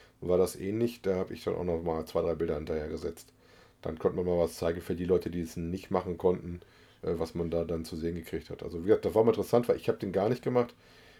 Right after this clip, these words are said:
Ähm, hat sich bei uns nie ergeben, dass wir die Ecke noch mal angegangen sind für Kinder des Bahnarbeiters, äh, für den, für den Bahnarbeiter. Aber ich hatte den immer mal auf dem Schirm,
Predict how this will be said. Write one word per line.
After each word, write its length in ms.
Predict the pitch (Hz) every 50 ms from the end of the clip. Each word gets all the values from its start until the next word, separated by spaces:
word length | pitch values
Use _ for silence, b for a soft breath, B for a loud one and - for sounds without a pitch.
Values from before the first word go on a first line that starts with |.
| b b b -
Ähm, 560 | 92 101 101 101 98 101 101 101 104 101 92 85 - - - - 87 - -
hat 120 | 107 -
sich 140 | - 110 107
bei 80 | - 110
uns 200 | 104 104 - -
nie 120 | 107 110
ergeben, 360 | 113 104 95 104 110 113 104
dass 180 | 98 - - -
wir 60 | 95
die 60 | -
Ecke 200 | 69 - - 107
noch 120 | 98 98 95
mal 120 | 98 90
angegangen 420 | - 104 113 113 110 110 113 113
sind 160 | 107 113 110 107
für 140 | - -
Kinder 340 | - - 113 104 104 104 104
des 160 | 104 104 -
Bahnarbeiters, 580 | - - 104 104 107 101 101 101 101 - 101 -
äh, 120 | - 104 98
für 140 | - - 90
den, 220 | 90 87 87 - b b b b b b
für 80 | _ -
den 100 | 95 87
Bahnarbeiter. 400 | 87 95 98 101 92 95 95 -
Aber 80 | 80 -
ich 60 | 104
hatte 160 | 117 - 110
den 120 | 101 95
immer 160 | - 107 120 113
mal 120 | 110 104
auf 80 | 104 104
dem 100 | 101 92
Schirm, 340 | - - 110 113 120 127